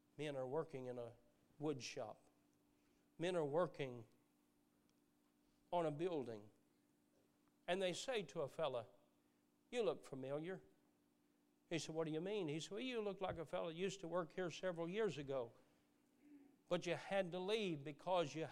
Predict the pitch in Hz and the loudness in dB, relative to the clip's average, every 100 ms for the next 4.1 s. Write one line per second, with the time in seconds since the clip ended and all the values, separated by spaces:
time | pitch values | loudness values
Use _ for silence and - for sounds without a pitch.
0 | - 165 151 175 175 131 - 117 104 - | -2 -2 0 -2 -2 -6 -8 -10 -12 -20
1 | _ _ _ _ _ _ _ _ 160 175 | _ _ _ _ _ _ _ _ 2 4
2 | 180 202 202 196 196 202 196 - 247 254 | 4 4 2 0 -2 -2 -4 2 2 2
3 | 165 175 160 165 208 190 151 - 175 165 | 0 0 0 2 4 4 2 0 4 4
4 | 139 | 2